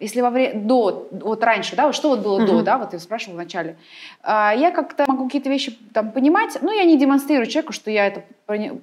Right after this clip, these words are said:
Speaker 1: понимаю про него,
Speaker 2: Мгм.
Speaker 1: знаешь, там. И, и, и как-то вот мне было, м,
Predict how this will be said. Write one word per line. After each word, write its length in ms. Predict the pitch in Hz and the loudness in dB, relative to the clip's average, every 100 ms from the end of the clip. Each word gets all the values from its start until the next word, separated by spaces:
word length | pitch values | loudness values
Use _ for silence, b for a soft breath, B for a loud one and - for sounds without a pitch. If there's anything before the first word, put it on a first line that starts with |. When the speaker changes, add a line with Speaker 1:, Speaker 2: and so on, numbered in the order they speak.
| _ | _
Speaker 1:
понимаю 460 | 220 214 190 170 | -6 -2 0 -2
про 100 | 170 | -4
него, 200 | 175 170 | -6 0
Speaker 2:
Мгм. 80 | 247 | 0
Speaker 1:
знаешь, 320 | 190 226 208 | 2 0 0
там. 260 | - 170 165 B B B | -4 -8 -10 B B B
И, 1160 | - 139 - - 262 254 254 247 247 240 233 233 - | -14 -12 -12 -2 0 2 2 0 0 -2 -4 -10 -8
и, 80 | 247 | -4
и 20 | |
как-то 300 | 254 262 254 | -2 -4 -2
вот 260 | 214 208 - | -4 -4 -8
мне 280 | - 254 269 | -2 0 2
было, 300 | 226 220 202 | 2 2 2
м, 600 | 202 - 208 202 202 | -2 -6 -8 -6 -6